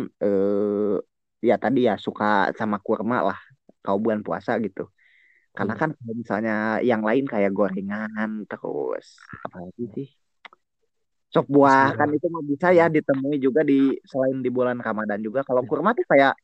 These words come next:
Speaker 1: kayak orang tuh kalau di orang ya, kayak bulan Ramadan doang gitu ditemuinya gitu.
Speaker 2: <laughs>
Speaker 1: Ra-, kurma tuh kayak puasa, cuma ada di bulan Ramadan. Eh,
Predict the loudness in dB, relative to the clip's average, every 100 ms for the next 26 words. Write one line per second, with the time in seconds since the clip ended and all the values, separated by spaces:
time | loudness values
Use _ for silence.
0 | _ _ _ _ _ _ _ _ _ _
1 | _ _ -2 2 4 4 4 2 0 -2
2 | 2 2 4 2 0 -6 -8 -12 _ _
3 | -2 2 6 6 6 4 4 4 4 2
4 | -2 -2 -4 -2 -2 -2 0 0 -2 -4
5 | -6 -8 _ _ _ _ -16 -4 -2 -2
6 | -6 -14 -14 -18 -18 -20 _ _ _ _
7 | _ _ -20 _ _ -2 0 0 _ _
8 | _ 0 2 4 4 4 4 4 4 2
9 | 2 -2 -6 -6 -6 -4 -4 -4 -2 -4
10 | -2 -4 -4 -6 0 0